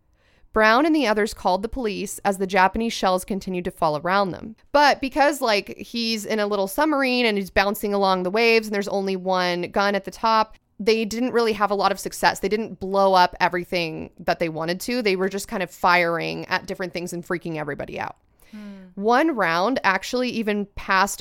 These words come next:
Speaker 1: over this oil area and whizzed by a small motel in the area that was really popular at the time. It was called Wheeler's Inn, and the owner, Lawrence Wheeler,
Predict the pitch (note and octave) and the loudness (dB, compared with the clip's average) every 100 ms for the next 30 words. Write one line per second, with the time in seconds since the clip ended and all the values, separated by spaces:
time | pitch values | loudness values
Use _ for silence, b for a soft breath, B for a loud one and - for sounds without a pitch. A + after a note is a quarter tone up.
0 | - - F#3+ A3 A#3+ D4+ E4 E4 C#4 C4+ | -10 0 4 4 2 0 0 -2 -4 -4
1 | - A3 A#3 B3 C4 C#4 C4+ _ - A#3 | -2 0 2 2 2 2 -2 _ -2 0
2 | C4 D4 E4+ b b b - A3+ G#3 G3+ | 0 0 -2 b b b 0 2 4 4
3 | G3 F3 _ _ G3 G3 G#3 A#3+ A3+ F#3+ | 2 -4 _ _ -4 2 4 4 2 4
4 | F#3 F#3+ G#3 A3+ - _ - G3+ G3+ - | 6 6 6 0 -4 _ -2 0 0 -4
5 | G3+ F#3 B3 A#3 - E3 E3 B3+ - B3+ | 0 2 2 0 0 0 2 2 2 0
6 | C#4+ B3+ C4+ C#4+ A#3+ G3+ G3 G3+ G3 - | 0 2 2 2 2 0 -4 -6 -4 -2
7 | F3+ A#3 B3+ B3 A#3+ B3 A3+ G3+ - G3 | -2 -2 -4 -4 -4 -4 -4 -6 -6 -8
8 | F3 G3+ A3+ A3+ - - F3 F#3 A#3+ B | -2 -2 0 0 -2 -4 -2 0 -4 B
9 | B B A3+ B3 - G#3+ C#4+ B3+ A3 G#3 | B B -2 0 2 2 2 0 0 2
10 | G#3+ G#3 - F#3+ G#3 F3+ D#3+ G3+ | 2 2 -2 -4 0 0 0 -4